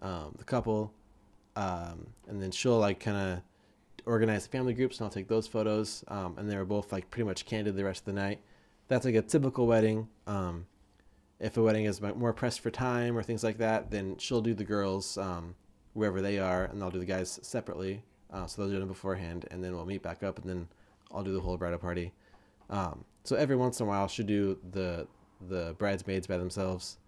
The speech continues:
um, but usually I'll, I'll do them and the guys too, and things like that. So, yeah.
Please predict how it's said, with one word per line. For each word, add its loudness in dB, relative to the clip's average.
um, -6
but -2
usually 2
I'll, 0
I'll -2
do 0
them 0
and -6
the -6
guys -6
too, -4
and -10
things -6
like -8
that. -6
So, -10
yeah. -4